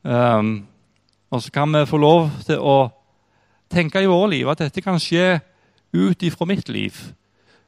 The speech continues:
Dette kan skje når jeg møter mennesker som ikke kjenner Jesus. Det er jo ikke bare når en står på en, eh, en preikestol, sånn som, nei, nå står ikke jeg på preikestolen heller, da, står jo forbi han.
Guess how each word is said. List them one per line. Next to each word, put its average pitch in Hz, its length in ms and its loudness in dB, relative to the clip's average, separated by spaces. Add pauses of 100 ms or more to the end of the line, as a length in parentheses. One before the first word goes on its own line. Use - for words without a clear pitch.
(140)
Dette 165 220 -2
kan 175 180 2
skje 175 280 4
når 165 160 2
jeg 175 200 2
møter 160 320 0
mennesker 143 400 -4
som 147 120 -8
ikke 131 160 -6
kjenner 123 240 -2
Jesus. - 580 -4 (800)
Det - 80 -8
er 131 60 0
jo 127 60 -2
ikke 165 120 4
bare 165 160 8
når 160 140 6
en - 80 0
står 170 180 2
på 156 160 2
en, 139 240 2
eh, 123 300 4 (840)
en - 100 -8
preikestol, 135 560 -2
sånn 131 160 -4
som, 135 160 -8
nei, 131 180 0
nå 143 200 -8
står 139 160 -6
ikke 165 80 -2
jeg 156 120 2
på 139 80 -6
preikestolen 135 420 0
heller, 147 220 4
da, 123 100 4
står 131 200 0
jo 113 80 -4
forbi 139 240 2
han. 110 220 -2